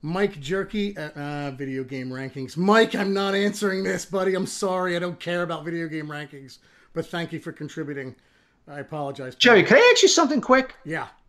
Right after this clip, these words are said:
Speaker 2: I don't even know what you're talking about. I have played Madden, but
Speaker 1: Well, they all
Speaker 2: what
Speaker 1: have
Speaker 2: do you mean
Speaker 1: rankings.
Speaker 2: video game? Like,
Speaker 1: Like
Speaker 2: they rank each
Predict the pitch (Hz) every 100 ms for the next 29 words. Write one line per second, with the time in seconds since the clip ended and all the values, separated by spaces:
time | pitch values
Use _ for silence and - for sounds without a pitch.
0 | - 202 320 285 208 175 135 135 160 160
1 | 113 107 127 170 196 - 160 135 139 151
2 | 120 104 110 - _ - 262 262 247 285
3 | 330 302 202 220 247 214 196 196 185 190
4 | 202 196 220